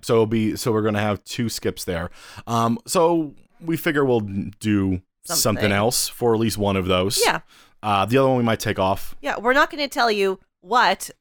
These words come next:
Speaker 2: or which
Speaker 1: 'Cause
Speaker 2: ahead
Speaker 1: we
Speaker 2: of
Speaker 1: want,
Speaker 2: time.
Speaker 1: 'cause we want to be a surprise.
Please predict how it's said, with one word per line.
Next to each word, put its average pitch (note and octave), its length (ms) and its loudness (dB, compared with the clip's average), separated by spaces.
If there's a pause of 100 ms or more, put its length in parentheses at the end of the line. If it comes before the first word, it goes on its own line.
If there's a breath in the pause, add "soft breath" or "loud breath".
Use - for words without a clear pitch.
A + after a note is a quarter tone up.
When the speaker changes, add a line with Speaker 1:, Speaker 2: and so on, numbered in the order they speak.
Speaker 2:
or A3 200 2
which G#3 260 -2
Speaker 1:
'Cause G3 100 2
Speaker 2:
ahead G#3 100 6
Speaker 1:
we A3+ 40 4
Speaker 2:
of G#3+ 40 4
Speaker 1:
want, G3+ 140 4
Speaker 2:
time. D3 200 2
Speaker 1:
'cause B2 140 2
we B2 60 4
want D3 160 4
to E3+ 40 2
be F3 60 0
a F3 60 2
surprise. E3+ 600 2